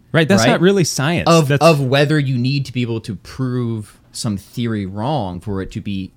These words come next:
Speaker 2: to be counted as a scientific theory. Other people say, "Well, maybe we can just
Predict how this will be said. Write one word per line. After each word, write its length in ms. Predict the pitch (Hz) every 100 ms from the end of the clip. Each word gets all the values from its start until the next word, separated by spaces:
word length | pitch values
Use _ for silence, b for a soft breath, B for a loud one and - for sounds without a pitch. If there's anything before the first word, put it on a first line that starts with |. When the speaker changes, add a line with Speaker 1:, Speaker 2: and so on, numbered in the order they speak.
| _
Speaker 2:
to 100 | -
be 120 | 113 104
counted 400 | - 110 107 92
as 180 | 85 87
a 80 |
scientific 540 | 87 85 80 80 - -
theory. 260 | 139 95
Other 120 | 80 85
people 240 | 90 -
say, 140 | - 85
"Well, 80 | 85
maybe 180 | 87 82
we 100 | 82
can 100 | 78
just 240 | 78